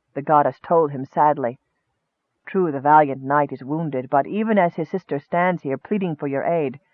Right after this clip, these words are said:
the knight is being carried away by his attackers. You will arrive too late to save him." "But if Nicholas has taken ill, who will lead the men? The manor will fall." "Brother Michael, please!"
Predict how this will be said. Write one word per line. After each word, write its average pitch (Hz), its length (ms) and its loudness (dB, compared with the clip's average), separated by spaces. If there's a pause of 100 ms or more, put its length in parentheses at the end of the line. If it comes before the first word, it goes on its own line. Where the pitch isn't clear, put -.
(300)
the 117 80 -8
knight 156 240 2
is 156 80 -8
being 175 300 -2
carried 175 320 0
away 180 220 2
by 139 120 0
his 131 160 -10
attackers. 143 580 -12 (440)
You 180 160 -2
will 220 160 8
arrive 196 380 8
too - 160 -6
late 208 260 0
to 175 100 -12
save 214 360 -6
him." 139 260 -12 (1080)
"But 208 140 8
if 220 140 2
Nicholas 240 360 4
has 202 140 -2
taken 202 280 -2
ill, 240 240 4
who 247 120 2
will 226 160 4
lead 220 220 0
the 202 80 4
men? 214 320 4
The 190 60 4
manor 233 300 6
will 214 140 6
fall." 220 360 8 (340)
"Brother 311 220 8
Michael, 330 340 8
please!" 311 560 6